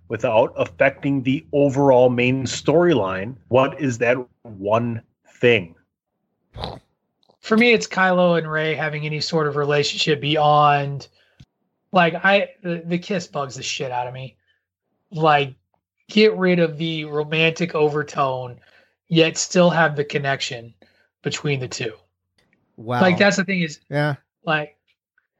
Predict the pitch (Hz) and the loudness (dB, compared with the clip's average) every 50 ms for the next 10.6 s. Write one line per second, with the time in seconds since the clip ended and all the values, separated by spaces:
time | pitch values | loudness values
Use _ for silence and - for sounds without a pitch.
0 | _ _ _ - 190 180 175 196 202 208 220 208 196 175 170 170 185 185 180 170 | _ _ _ -2 0 2 2 2 4 4 2 2 0 -2 0 0 2 2 2 0
1 | 185 175 175 - - 180 175 165 147 131 160 156 160 165 160 160 151 143 151 147 | -2 -4 -4 -4 -4 -2 -2 -2 -2 -2 -2 0 0 0 -2 -2 -4 -4 -2 0
2 | 151 156 147 156 151 143 - - 156 147 143 143 - - 147 139 139 143 147 147 | 0 0 0 -2 -4 -4 -4 -4 -4 -4 -4 -4 -6 -6 -8 -6 -4 0 2 4
3 | 147 147 147 147 143 139 139 139 123 - 147 147 143 139 143 143 139 135 135 135 | 4 6 4 4 2 2 -2 -4 -2 2 4 4 4 2 0 -2 -2 -2 -4 -6
4 | 131 131 139 143 156 156 143 143 127 123 120 117 117 110 - _ _ _ _ _ | -6 -6 -4 -4 -2 0 2 2 2 0 0 -2 -6 -10 -12 _ _ _ _ _
5 | _ _ _ _ _ _ _ _ _ _ _ _ - 156 151 147 165 170 165 156 | _ _ _ _ _ _ _ _ _ _ _ _ 2 2 4 6 6 6 6 4
6 | 139 135 - - - 175 160 151 143 - - - 151 147 139 135 131 - - 143 | 2 0 -2 -2 2 2 4 4 2 0 -4 -6 -4 -4 -4 -6 -8 -6 -6 -6
7 | 135 135 - - 123 113 110 110 - _ - _ _ _ _ _ _ _ _ _ | -6 -6 -8 -10 -10 -10 -10 -10 -14 _ -20 _ _ _ _ _ _ _ _ _
8 | _ _ _ _ _ _ - 151 147 - - - 156 147 147 143 151 147 139 139 | _ _ _ _ _ _ -4 -2 -2 0 2 2 4 4 4 2 0 -2 -2 -2
9 | 147 139 - 139 139 135 - - 143 139 135 135 131 127 123 131 131 127 120 120 | -2 -2 -2 -4 -4 -4 -2 0 2 2 2 0 -2 -4 -6 -8 -10 -10 -10 -12
10 | 117 117 131 135 131 123 117 110 107 107 - - | -12 -10 -8 -8 -8 -8 -10 -12 -14 -16 -20 -20